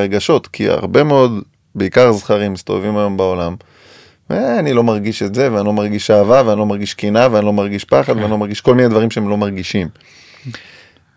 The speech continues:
Speaker 1: היום אני יודע להגיד שכשחבר טוב, או מישהו שאני מכיר, אומר לי, "תשמע, אני, קינה אני לא מרגיש."
Speaker 2: כן.
Speaker 1: או, או אהבה אני לא יודע להרגיש, או לא משנה, כל מיני רגשות, אנחנו לא יודעים להרגיש את הדברים. פחד, אני לא מרגיש פחד.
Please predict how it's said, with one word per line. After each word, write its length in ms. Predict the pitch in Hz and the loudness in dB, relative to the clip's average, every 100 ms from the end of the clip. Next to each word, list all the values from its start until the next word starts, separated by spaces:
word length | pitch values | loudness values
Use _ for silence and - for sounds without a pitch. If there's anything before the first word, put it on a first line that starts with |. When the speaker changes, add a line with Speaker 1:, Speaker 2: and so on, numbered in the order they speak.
| _ | _
Speaker 1:
היום 440 | 98 98 147 156 127 | 2 6 6 6 4
אני 140 | 107 | 4
יודע 260 | 101 104 104 | 4 6 6
להגיד 380 | 101 98 104 95 | 4 2 -2 -2
שכשחבר 920 | - - 95 - - 90 110 135 117 110 | -8 -4 -4 -6 -4 2 6 6 6 2
טוב, 280 | 110 104 92 | 2 2 2
או 100 | 92 | 0
מישהו 280 | 101 117 117 | -2 -2 -4
שאני 220 | 110 101 | -2 -2
מכיר, 340 | 95 87 98 | -4 -6 -8
אומר 300 | 95 95 113 | -6 -2 0
לי, 160 | 117 110 | 2 0
"תשמע, 340 | 101 160 196 | 0 2 2
אני, 200 | 180 175 | 2 -2
קינה 320 | 165 143 147 151 | -4 2 4 4
אני 120 | 131 | 6
לא 140 | 127 | 4
מרגיש." 520 | 123 110 92 - - - _ _ _ _ _ - _ _ | 4 2 -2 -10 -16 -20 _ _ _ _ _ -20 _ _
Speaker 2:
כן. 160 | - 113 87 _ _ _ | -4 -4 -4 _ _ _
Speaker 1:
או, 280 | - 113 107 117 | 2 6 6 6
או 760 | 110 107 104 104 104 104 104 | 6 8 6 6 6 4 4
אהבה 340 | 107 107 123 139 | 4 4 6 6
אני 120 | 117 | 4
לא 100 | 113 | 4
יודע 220 | 117 107 | 6 6
להרגיש, 480 | 98 92 95 87 - | 4 0 -4 -10 -8
או 180 | 85 107 | -6 -2
לא 80 | 135 | 0
משנה, 240 | 123 98 | 0 0
כל 140 | 113 | 0
מיני 160 | 131 123 | 2 4
רגשות, 400 | 117 107 101 98 | 2 2 0 2
אנחנו 220 | 113 127 | 2 4
לא 60 | 143 | 4
יודעים 200 | 135 120 | 4 4
להרגיש 260 | 107 104 - | 2 0 -4
את 40 | |
הדברים. 220 | 104 98 90 | -2 -2 2
פחד, 320 | 135 - 104 | 2 4 2
אני 140 | 113 | 2
לא 100 | 131 | 2
מרגיש 300 | 123 110 104 | 2 0 -4
פחד. 300 | - 101 - | 2 2 0